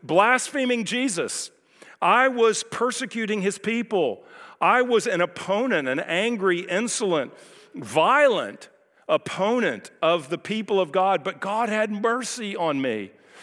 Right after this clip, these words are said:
It's not just that he's running down his sin resume, uh,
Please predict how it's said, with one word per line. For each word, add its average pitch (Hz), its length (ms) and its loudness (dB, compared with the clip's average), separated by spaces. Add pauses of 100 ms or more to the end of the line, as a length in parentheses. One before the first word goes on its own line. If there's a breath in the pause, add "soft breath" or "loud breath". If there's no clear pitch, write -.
(200 loud breath)
It's 190 180 0
not 277 200 4
just 277 220 -6
that 269 100 -2
he's 190 200 -2
running 208 320 0
down 185 280 0
his 160 180 -2
sin 202 420 0
resume, 143 680 0 (560 loud breath)
uh, 156 200 4